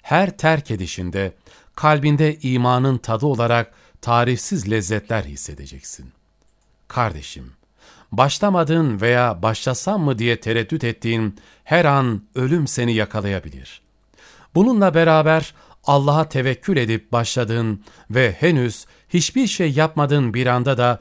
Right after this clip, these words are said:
gelip seni bulabilir. İkisinin arasındaki farkı anlamak için doksan dokuz kişi öldüren adamın kıssasını bir daha oku. Bu işe niyet etmenin fazileti buysa, niyete tabi olan amelden sonrası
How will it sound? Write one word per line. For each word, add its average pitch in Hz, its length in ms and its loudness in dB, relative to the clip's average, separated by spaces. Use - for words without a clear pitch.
gelip 127 300 -2
seni 107 320 -4
bulabilir. 82 600 -12
İkisinin 180 500 0
arasındaki 147 680 0
farkı 127 400 -2
anlamak 123 440 0
için 117 400 -4
doksan 143 480 0
dokuz 202 300 -2
kişi 147 320 -4
öldüren 123 340 0
adamın 117 400 0
kıssasını 117 760 -4
bir 113 320 0
daha 80 220 -10
oku. 71 340 -20
Bu 240 100 4
işe 185 300 0
niyet 160 240 2
etmenin 147 460 2
fazileti 127 680 0
buysa, 107 560 -4
niyete 143 360 4
tabi 139 340 0
olan 139 340 2
amelden 123 540 0
sonrası 117 640 -2